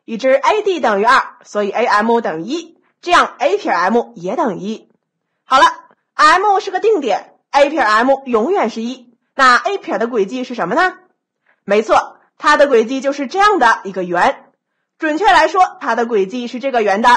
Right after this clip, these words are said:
一部分。为什么这么说呢？你看，N 只能在线段A B上运动。如果 N 与 A 重合，M A就是M N，A的对称点还是 A，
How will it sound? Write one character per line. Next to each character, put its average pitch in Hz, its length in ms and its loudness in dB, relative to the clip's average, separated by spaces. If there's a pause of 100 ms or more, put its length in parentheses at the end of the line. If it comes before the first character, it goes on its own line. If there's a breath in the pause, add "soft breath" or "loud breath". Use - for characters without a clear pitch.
一 254 100 -8
部 427 220 0
分。 208 280 -2 (460)
为 427 240 2
什 320 160 -2
么 277 60 0
这 302 100 0
么 277 80 0
说 302 160 0
呢？ 269 180 -2 (680)
你 190 100 -4
看， - 360 -6 (400)
N 381 300 4
只 302 160 -2
能 208 180 0
在 359 120 0
线 349 200 -2
段 269 200 4
A 381 220 -4
B 392 220 -8
上 180 180 -4
运 190 100 0
动。 196 280 0 (380)
如 285 140 -4
果 247 360 0 (100)
N 330 240 2
与 294 140 -4
A 415 260 -2
重 240 220 -2
合 196 320 -2 (340)
，M 269 260 2
A 330 300 2
就 311 120 -8
是 220 100 -6
M 202 180 0
N，A 254 760 -2
的 269 100 2
对 285 120 -4
称 311 160 -2
点 202 280 0
还 185 280 -10
是 240 160 -8
A， 226 380 -2